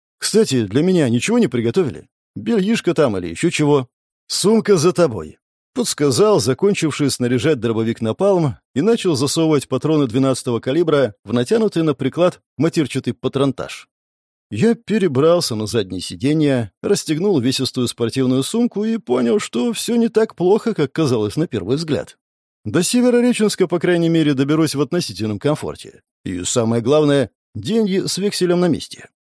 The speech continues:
А вот и лежавшую сверху упаковку «Экомага» сюда явно по ошибке сунули. «Марин, возьми себе», кинул я таблетки девушке. «Мне они без надобности». «Давай, запас карман не тянет». «Слушай, Евгений Максимович»,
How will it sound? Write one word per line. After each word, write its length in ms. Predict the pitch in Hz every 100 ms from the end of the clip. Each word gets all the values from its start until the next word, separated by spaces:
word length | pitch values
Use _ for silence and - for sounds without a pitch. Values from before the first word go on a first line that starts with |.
| _ _ _ _ _
А 120 | 117
вот 180 | 180 254
и 40 | 240
лежавшую 580 | 220 123 208 202 196
сверху 420 | 175 120 165 165 156
упаковку 580 | 131 117 139 - 135 -
«Экомага» 640 | 107 - 85 95 139 147
сюда 300 | 135 107 92
явно 440 | 90 110 123 143
по 200 | - 127
ошибке 380 | 135 - 82 82
сунули. 440 | - 67 62 - _ _ _ _ _
«Марин, 440 | 101 131 156 104 - -
возьми 320 | 95 104 175
себе», 380 | 165 135 151 120 - _ _ _
кинул 280 | 147 123 104
я 120 | 101
таблетки 380 | 120 104 87 110
девушке. 500 | 104 71 - - - _ _
«Мне 220 | 104 139 202
они 160 | 208
без 180 | 180 170
надобности». 600 | 160 165 113 73 - 65 _ _ _ _ _ _
«Давай, 580 | - 202 - 87 78 - _
запас 420 | 101 170 - 226
карман 320 | - 160 190
не 100 | 127
тянет». 420 | 113 165 104 - _ _ _ _ -
«Слушай, 520 | - 233 220 170 135
Евгений 420 | 120 135 170 208
Максимович», 680 | 135 104 98 76 71 - -